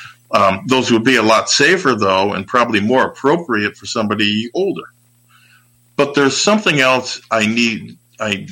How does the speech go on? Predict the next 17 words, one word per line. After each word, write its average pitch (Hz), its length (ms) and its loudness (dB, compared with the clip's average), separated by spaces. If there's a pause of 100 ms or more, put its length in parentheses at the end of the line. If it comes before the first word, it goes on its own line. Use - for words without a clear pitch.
(140)
would 123 160 2
have 104 160 0
needed 131 380 0
to 113 100 -8
be 107 140 -4
concerned 165 680 -6
with, 92 420 -8 (380)
with, 123 220 -2 (240)
you 135 140 -4
know, 101 120 0
using 123 400 0
the 107 80 -4
drugs 123 380 0
that 113 200 2
early 127 340 2
in 90 120 -6
life. 82 300 -10